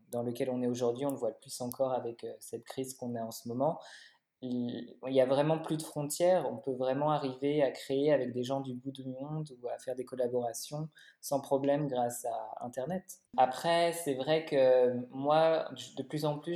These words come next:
je me distance de, ça fait un moment d'ailleurs que je me distance du monde de l'art contemporain. Là, ma dernière exposition, c'était à Paris,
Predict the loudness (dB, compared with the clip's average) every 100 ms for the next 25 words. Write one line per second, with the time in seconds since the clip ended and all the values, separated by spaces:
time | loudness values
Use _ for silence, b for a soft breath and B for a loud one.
0 | -4 -4 -6 -6 -10 -6 -4 -4 -4 -8
1 | -4 2 4 4 2 -2 -2 -2 0 -2
2 | 0 0 0 -2 -8 -8 -8 -6 -6 -6
3 | -8 -8 -4 0 0 -2 -8 -10 -4 -2
4 | 0 0 2 2 0 0 0 -2 -4 -8
5 | -8 -6 -8 -8 -10 -10 -4 -4 -2 -2
6 | -2 -2 -4 -6